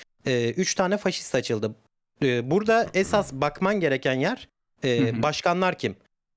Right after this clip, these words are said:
Speaker 1: Buradaki bi-, biz başkanlara baktığımızda zaten dışarıda ben kendi gözümden anlattığımda Noel dayıyı zaten ben biliyorum.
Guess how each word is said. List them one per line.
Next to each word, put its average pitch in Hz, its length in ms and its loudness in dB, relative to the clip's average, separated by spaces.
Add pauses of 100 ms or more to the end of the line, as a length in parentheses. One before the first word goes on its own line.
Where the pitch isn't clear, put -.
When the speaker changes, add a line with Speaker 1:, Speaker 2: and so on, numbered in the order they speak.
(680)
Speaker 1:
Buradaki 190 360 0
bi-, 160 160 -2
biz 170 220 -2
başkanlara 202 640 2
baktığımızda 196 460 0
zaten 185 440 0
dışarıda 175 520 0
ben 165 180 0
kendi 170 280 0
gözümden 123 400 0
anlattığımda 123 640 -2 (220)
Noel 190 260 2
dayıyı 190 220 2
zaten 180 320 0
ben 185 160 0
biliyorum. 196 400 0